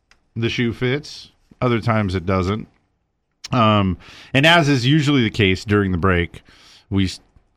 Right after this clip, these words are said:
kept on topic, kept talking, because this is, uh, what, you know, th-, this is what we do. This is what we're passionate about. So we're, we're always, we're always chewing this bone.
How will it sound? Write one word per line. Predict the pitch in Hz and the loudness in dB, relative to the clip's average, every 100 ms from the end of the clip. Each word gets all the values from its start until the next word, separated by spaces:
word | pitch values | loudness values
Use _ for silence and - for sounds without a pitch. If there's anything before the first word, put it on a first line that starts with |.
| - | -4
kept | 101 - | -4 0
on | 107 107 | -2 0
topic, | 104 101 127 104 | 2 0 0 -4
kept | 117 110 - - | -4 -4 -8 -2
talking, | 113 180 - 87 85 | 0 0 -4 -6 -6
because | 82 98 82 | -6 -6 -4
this | 107 107 | -6 -4
is, | 107 92 82 101 | -4 -4 -4 -2
uh, | 90 87 85 - - | 0 0 -2 -6 -12
what, | 92 92 104 - _ _ _ _ _ | -6 -2 -2 -2 _ _ _ _ _
you | 101 | -6
know, | 92 92 98 | -4 -4 -4
th-, | 104 107 | -4 -4
this | 117 | -6
is | 104 | -4
what | 107 110 | -4 -2
we | 101 | -4
do. | 95 107 | -2 -2
This | 98 107 | -2 -4
is | 98 | -6
what | 95 95 | -6 -4
we're | 98 | -6
passionate | - 95 98 - 85 | -2 -2 -4 -6 -6
about. | 82 82 87 | -4 -4 -4
So | - 90 | -4 -2
we're, | 92 95 | 0 0
we're | 95 107 95 | 0 0 2
always, | 101 92 80 - - - - - _ - | 2 2 -2 -6 -12 -18 -20 -20 _ -4
we're | 123 117 | 2 2
always | 127 113 90 - | 2 0 -2 -6
chewing | - 98 92 | -2 -2 0
this | 95 - | -2 -2
bone. | 95 90 87 82 | -2 0 0 -4